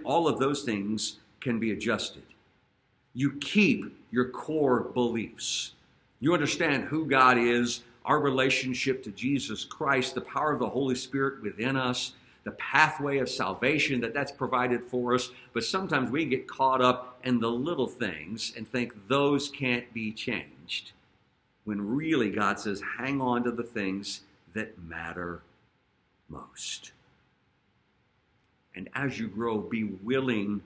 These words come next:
to seek understanding, new understanding. Because in all of this, Jesus is emphasizing the way of grace.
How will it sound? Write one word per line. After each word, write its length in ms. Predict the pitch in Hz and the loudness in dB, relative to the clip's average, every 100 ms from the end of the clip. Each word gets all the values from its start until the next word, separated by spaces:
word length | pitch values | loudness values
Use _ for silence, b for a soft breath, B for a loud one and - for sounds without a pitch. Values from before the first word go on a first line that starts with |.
| - _ _ - | -12 _ _ -10
to 200 | 117 104 | -8 -4
seek 880 | - - - - 147 101 - - - _ _ _ _ _ _ _ 107 | -4 -2 -2 -2 -2 -4 -8 -12 -14 _ _ _ _ _ _ _ -4
understanding, 1080 | 107 104 107 101 - - 92 82 73 67 - _ 85 | -2 0 0 0 -4 -4 -4 -6 -8 -14 -20 _ -8
new 680 | 98 120 147 151 101 73 - - _ _ _ _ _ - | 0 4 6 6 4 0 -8 -20 _ _ _ _ _ -4
understanding. 800 | 107 87 78 - 90 65 64 - _ _ _ _ _ _ _ _ _ | -2 -2 -6 -8 -8 -10 -18 -20 _ _ _ _ _ _ _ _ _
Because 260 | - 120 113 | -6 -4 -2
in 120 | 110 | -4
all 260 | - 151 156 | -2 0 2
of 100 | 98 | 2
this, 500 | 101 92 - - - _ _ _ | 0 -2 -4 -6 -10 _ _ _
Jesus 720 | - 139 147 101 104 98 - - | -6 -4 -2 -2 -2 -2 -6 -6
is 260 | 110 - - _ 175 | -6 -8 -12 _ 0
emphasizing 1080 | 190 190 139 - - 95 78 - 87 90 - _ _ _ _ 87 | 0 2 0 0 0 0 -2 -6 -8 -8 -14 _ _ _ _ -8
the 100 | 107 | -2
way 760 | 92 95 113 113 117 120 123 - - _ _ _ _ _ - | -2 0 2 4 4 4 2 -2 -14 _ _ _ _ _ -16
of 160 | 95 90 | -14 -14
grace. 680 | 73 - - - - - | -16 -16 -8 -6 -6 -10